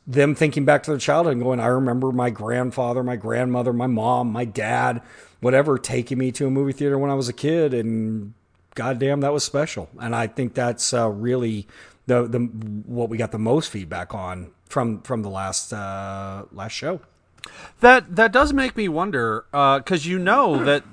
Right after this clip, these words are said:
Speaker 2: you know, somewhere in the world there are people whose first movie experience, movie theater experience ever was Kingdom of the Crystal Skull.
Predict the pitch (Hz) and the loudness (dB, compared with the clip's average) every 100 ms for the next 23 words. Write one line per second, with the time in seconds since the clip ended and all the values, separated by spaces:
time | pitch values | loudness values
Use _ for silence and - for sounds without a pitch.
0 | - 160 151 131 226 233 226 180 143 175 | -16 -2 0 2 2 6 4 4 2 4
1 | 180 143 175 143 180 - 190 - 120 107 | 4 4 4 6 6 4 -8 -4 -2 -2
2 | 110 - 160 139 - - 214 - 156 165 | -8 -4 0 0 0 4 4 4 0 0
3 | 185 185 156 - 165 156 147 143 131 139 | 0 -2 -4 -4 -2 0 -2 -4 0 0
4 | 175 151 170 175 156 131 - 151 131 117 | 2 -2 0 0 2 -2 -4 -4 -4 -4
5 | - 135 127 101 90 - _ _ _ _ | -2 0 2 -2 -6 -16 _ _ _ _
6 | _ 143 127 165 131 127 117 - 117 - | _ -4 -2 -2 -2 -4 -6 -6 -8 -8
7 | 107 - 175 165 | -10 -10 -8 -8